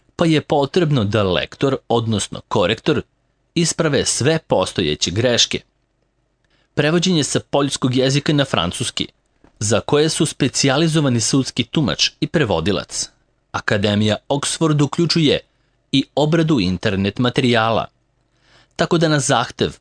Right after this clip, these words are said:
prevodimo i web sajtove, ali i softvere, te bilo koju aplikaciju ili program, odnosno online kataloge, kao i web prodavnice i sve druge materijale koji su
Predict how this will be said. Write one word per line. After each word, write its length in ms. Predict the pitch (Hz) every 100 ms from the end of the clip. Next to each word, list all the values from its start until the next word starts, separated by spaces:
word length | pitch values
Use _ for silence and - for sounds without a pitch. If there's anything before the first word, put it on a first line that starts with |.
| -
prevodimo 580 | 85 85 110 143 147 139
i 140 | 101
web 240 | 104 117 85
sajtove, 520 | - 90 - 78 - _ _ -
ali 280 | 127 147 143 -
i 100 | 120
softvere, 580 | - 120 - - 98 65 _ _ _ _ -
te 160 | 113 87
bilo 360 | 104 175 170
koju 300 | 147 160 139
aplikaciju 720 | 110 135 120 113 98 - 113 90
ili 220 | 82 87
program, 480 | 135 135 123 82 55 _ _ _
odnosno 580 | 107 95 107 120 - 87 _
online 540 | 147 147 120 82 92 107
kataloge, 680 | 139 143 165 156 139 107 - _ _ _ -
kao 320 | 165 151 123
i 100 | 92
web 280 | 101 131 110 -
prodavnice 640 | 113 101 113 113 104 85 - _ _ _ _
i 120 | 123 110
sve 380 | - 107 147
druge 340 | 139 139 147 110
materijale 720 | 87 - 92 78 80 123 131
koji 280 | - 139 127
su 320 | - 123